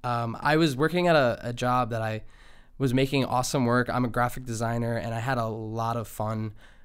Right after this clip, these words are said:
creating and working on the projects that I did. But it was really stressful because,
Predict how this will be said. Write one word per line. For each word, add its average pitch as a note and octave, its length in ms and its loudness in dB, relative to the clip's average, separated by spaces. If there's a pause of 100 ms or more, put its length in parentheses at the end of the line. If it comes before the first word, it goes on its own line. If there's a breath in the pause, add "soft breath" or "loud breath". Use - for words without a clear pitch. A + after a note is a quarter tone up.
(140 soft breath)
creating A#2 680 -2 (420)
and A#2+ 100 -6
working B2+ 240 -2
on A2+ 80 0
the G#2+ 80 -4
projects C3 380 -2
that G#2+ 100 -4
I G#2+ 80 -4
did. A2 460 -4 (500 soft breath)
But D3+ 340 4
it C3+ 60 -4
was C#3 160 0
really D#3 180 2
stressful C3 520 -2
because, A2 580 -4